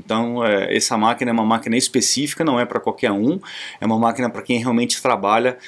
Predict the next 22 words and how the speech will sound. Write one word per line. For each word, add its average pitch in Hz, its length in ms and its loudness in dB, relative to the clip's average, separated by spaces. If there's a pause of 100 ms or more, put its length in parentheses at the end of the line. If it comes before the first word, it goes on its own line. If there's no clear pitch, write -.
(160)
é, 107 280 2
pesado 123 760 2
no, 117 280 0
no, 104 580 2
com 113 140 2
os 107 180 -2
aplicativos, 107 840 0
et 117 100 0
cetera. 90 420 -2
Então, 117 180 -2
realmente, 120 540 0 (320)
uma, 120 360 2
uma 104 540 0
novidade 117 460 2
boa 120 380 4
aí, 117 240 0 (260)
um 110 80 0
Mac 120 220 2
Studio 117 480 -2
com 113 380 0
M 123 260 2
dois 120 400 0